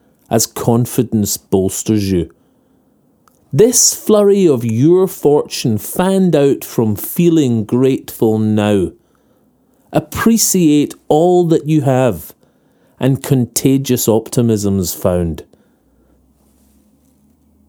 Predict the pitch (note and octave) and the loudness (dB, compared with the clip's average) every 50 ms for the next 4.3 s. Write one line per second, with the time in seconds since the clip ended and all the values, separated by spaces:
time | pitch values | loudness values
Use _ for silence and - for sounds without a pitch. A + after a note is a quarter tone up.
0 | _ _ _ _ _ _ _ _ _ _ _ _ _ _ _ _ _ _ _ - | _ _ _ _ _ _ _ _ _ _ _ _ _ _ _ _ _ _ _ -6
1 | - - D#3+ - - A#3 B3+ C4+ C4 A#3 G#3 E3+ F#3 F3 F3 E3 D#3 D3 C3 C#3+ | -2 0 0 2 4 4 4 4 4 4 4 4 4 4 4 4 2 2 2 2
2 | C#3 C3 B2 A#2+ A2 - A#2 A2 G#2+ A2 A2 - - - G#3+ A3 G#3+ F#3 - - | 2 4 2 2 2 2 2 2 2 2 0 -2 -2 0 2 2 2 0 0 0
3 | - - D3+ D3 C#3 - - B2+ B2 - - A#2 G#2+ - - A#2+ G#2+ G#2 G2+ F#2+ | 2 2 2 4 2 2 0 0 -2 0 0 -2 0 0 0 0 0 2 2 0
4 | F2 D#2 - - - | 0 -2 -4 -6 -8